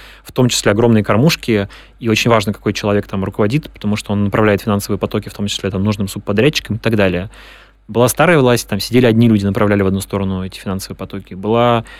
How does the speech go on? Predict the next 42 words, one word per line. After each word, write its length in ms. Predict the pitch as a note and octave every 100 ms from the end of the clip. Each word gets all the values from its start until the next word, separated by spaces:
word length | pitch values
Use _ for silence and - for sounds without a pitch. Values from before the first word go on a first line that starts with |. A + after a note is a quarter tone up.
| - _ -
пришла 260 | - -
новая 300 | A#2+ C#3+ D3
власть, 480 | B2+ A#2 A#2 - -
э, 220 | A2 G#2
сядут 440 | G2 - A#2 G#2+ -
или 100 | G2+
сели 200 | - A2
другие 360 | G#2 G#2+ C#3
люди, 220 | D#3+ C3 A#2
которые 360 | G#2 G#2+ G#2
перенаправляют 580 | G2 G#2 G#2 G#2 G#2 G2+
эти 100 | -
потоки. 580 | - - E3 D3+ A#2 G#2 - - -
Хуже 280 | - D#3
от 60 | C#3
этого 220 | C#3+ A#2+
станет 240 | A2+ C3 A#2
горожанам 340 | A#2 A#2+ B2+ A#2
или 80 |
лучше, 240 | B2+ G3+ C3
мы 80 | D3+
пока 220 | - B2
не 100 | A2+
знаем. 540 | A2+ G2+ F2 E2+ - - _ -
Горожанам, 480 | - A#2+ B2 F3 E3+
наверное, 320 | C#3 D3+ C3+
какое-то 280 | B2 - B2+
время 160 | B2+ B2+
будет 180 | A#2+ A#2+
хуже, 240 | - E3+
потому 300 | D3 A2 A2
что, 380 | - - A2+ G#2
но 220 | A#2+ A#2+
не 120 | B2+
в 60 | B2
связи 200 | - D3
с 60 | D3
тем, 140 | A#2+
что 120 | -
там 140 | - G#2+
новый 180 | G#2+
руководитель, 580 | G#2+ - G#2+ G#2+ G2+ F#2